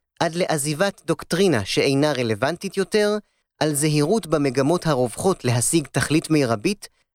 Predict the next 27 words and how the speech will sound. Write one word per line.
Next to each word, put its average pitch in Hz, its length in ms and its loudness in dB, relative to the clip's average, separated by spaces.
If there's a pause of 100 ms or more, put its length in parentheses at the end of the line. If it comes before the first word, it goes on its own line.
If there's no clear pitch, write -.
(120)
ועל 151 300 0
החלטה 151 480 -2
פוליטית 160 560 -4 (200)
לסיים 151 520 2
את - 160 -4
ההתשה 113 640 0 (280)
שהיא 143 320 -2
קשה 151 300 0
תמיד. 143 440 -2 (1080)
לבנון 151 520 2
באופייה 151 540 2 (360)
היא 156 140 2
המתאימה 160 560 0
ביותר 175 520 0
למלחמות 139 580 2
קטנות 135 480 -2
של 139 240 -2
החלש 120 640 -4
נגד 143 260 -2
החזק, 127 560 -2 (440)
משום 175 280 2
שאין 208 440 0
בה 202 80 2
שלטון 185 420 0
מרכזי 160 540 0
של 156 180 2
ממש. 143 560 -2